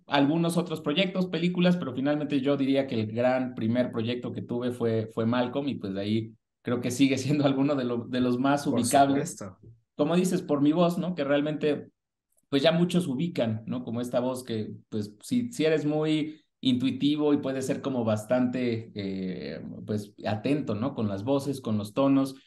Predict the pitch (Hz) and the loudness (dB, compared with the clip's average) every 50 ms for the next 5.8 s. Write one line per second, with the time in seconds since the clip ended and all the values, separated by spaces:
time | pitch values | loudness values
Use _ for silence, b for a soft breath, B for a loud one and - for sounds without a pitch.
0 | B B B B - 127 123 127 117 143 143 147 151 160 165 160 143 - 160 160 | B B B B -8 -4 -4 -2 0 2 4 4 4 4 2 0 -2 -2 0 2
1 | 151 147 - - - _ _ _ - - - - - 156 156 170 175 175 156 143 | 2 0 0 -4 -10 _ _ _ -16 -14 -14 -6 0 2 2 4 4 4 4 2
2 | 127 113 117 147 147 147 - 147 139 - - 110 107 - 110 104 - - 127 123 | 0 0 2 0 0 0 -2 -6 -8 -6 -4 -4 -4 -2 -4 -4 0 2 2 2
3 | 127 123 127 123 - 123 120 120 117 117 113 113 135 139 135 135 120 110 107 113 | 2 2 0 -2 -2 -2 -2 0 0 0 -2 -2 -4 -6 -6 -4 -6 -6 -6 -6
4 | 107 - 127 127 131 131 131 127 120 120 110 127 127 117 110 - - - 101 110 | -6 -4 -2 -2 0 0 0 0 0 0 0 0 0 0 -2 -4 -8 -8 -8 -8
5 | 120 120 113 107 110 120 123 123 127 123 120 131 127 123 - - | -6 -6 -6 -4 -2 -2 0 0 0 0 -2 -4 -4 -6 -6 -10